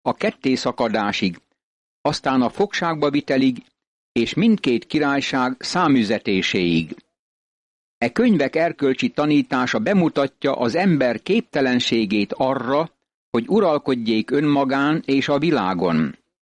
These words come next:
Ez a négy történelmi könyv nagyon szemléletes képet ad Izrael királyságának fölemelkedéséről és bukásáról. A Királyok könyvei folytatják az elbeszélést,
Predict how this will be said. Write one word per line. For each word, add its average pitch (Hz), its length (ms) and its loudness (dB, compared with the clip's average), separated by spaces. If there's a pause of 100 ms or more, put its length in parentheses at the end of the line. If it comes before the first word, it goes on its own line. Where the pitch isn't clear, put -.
(720)
Ez 190 160 0
a 156 80 2
négy 131 360 4
történelmi 127 800 2
könyv 131 300 2
nagyon 147 340 2
szemléletes 123 800 0
képet 131 440 -2
ad 131 300 0
Izrael 139 520 0
királyságának 123 920 0
fölemelkedéséről 135 1200 0
és 113 160 0
bukásáról. 90 920 0 (1080)
A 127 120 -2
Királyok 147 520 2
könyvei 131 480 2
folytatják 139 720 0
az 104 140 0
elbeszélést, 135 960 0